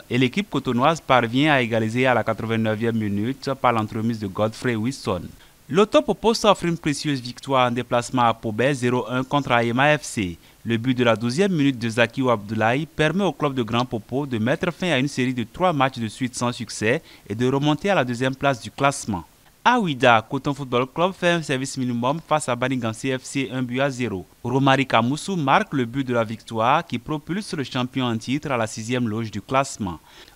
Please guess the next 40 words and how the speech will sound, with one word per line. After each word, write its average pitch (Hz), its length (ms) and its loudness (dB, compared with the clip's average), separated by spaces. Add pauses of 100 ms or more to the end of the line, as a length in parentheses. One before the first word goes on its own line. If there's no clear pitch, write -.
(180)
Au 247 100 4
stade 185 300 4
Omnisport 147 480 2
d'Aplahoué, 123 640 0
Dadier 143 380 4
F 196 60 -12
C 190 180 0
retrouve 151 380 -2
le 127 60 0
chemin 139 300 -4
de 151 80 -4
la 127 140 6
victoire 117 640 0
en 127 100 0
dominant 143 380 0
la 143 120 2
J 107 180 -2
S 143 160 -4
P 151 140 -2
par 113 220 0
deux 127 140 -6
buts 123 160 -4
à 123 120 4
zéro 113 460 -4 (320)
grâce 175 340 4
aux 220 80 -2
réalisations 131 560 -2
de 147 80 -2
Emmanuel 123 440 0
Tossou 123 440 -6
à 120 40 0
la 117 100 0
soixante-treizième 113 680 -6
minute 107 500 -6
et 110 100 -6
Narcisse 120 440 -4
Aguia 101 460 -4
à 117 120 -2
la 113 120 0
quatre-vingt-sixième. 113 920 -8